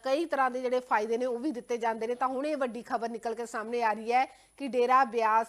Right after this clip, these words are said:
ਲਈ ਟ੍ਰੇਨਾਂ ਸ਼ੁਰੂ ਕੀਤੀਆਂ ਗਈਆਂ ਨੇ, ਸਪੈਸ਼ਲ ਟ੍ਰੇਨਾਂ ਚਾਰ ਜਿਹੜੀਆਂ, ਉਹ ਉਹਨਾਂ ਦੀ ਸ਼ੁਰੂਆਤ ਕੀਤੀ ਗਈ ਹੈ ਰੇਲਵੇ ਵਿਭਾਗ ਦੇ ਵੱਲੋਂ, ਤਾਂ ਜੋ ਜਿਹੜੇ ਡੇਰਾ ਬਿਆਸ ਦੇ ਸ਼ਰਧਾਲੂ ਹੈ,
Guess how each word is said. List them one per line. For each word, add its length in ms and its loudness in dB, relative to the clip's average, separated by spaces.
ਲਈ 320 -2
ਟ੍ਰੇਨਾਂ 720 -2
ਸ਼ੁਰੂ 280 -6
ਕੀਤੀਆਂ 400 -6
ਗਈਆਂ 360 -4
ਨੇ, 120 -4
ਸਪੈਸ਼ਲ 560 -2
ਟ੍ਰੇਨਾਂ 540 0
ਚਾਰ 360 8
ਜਿਹੜੀਆਂ, 460 0
ਉਹ 300 0
ਉਹਨਾਂ 180 0
ਦੀ 100 -4
ਸ਼ੁਰੂਆਤ 440 2
ਕੀਤੀ 280 -10
ਗਈ 200 -2
ਹੈ 40 2
ਰੇਲਵੇ 360 0
ਵਿਭਾਗ 400 2
ਦੇ 120 -2
ਵੱਲੋਂ, 240 -4
ਤਾਂ 180 0
ਜੋ 120 -8
ਜਿਹੜੇ 200 -6
ਡੇਰਾ 260 -2
ਬਿਆਸ 280 -2
ਦੇ 80 -6
ਸ਼ਰਧਾਲੂ 560 -2
ਹੈ, 380 2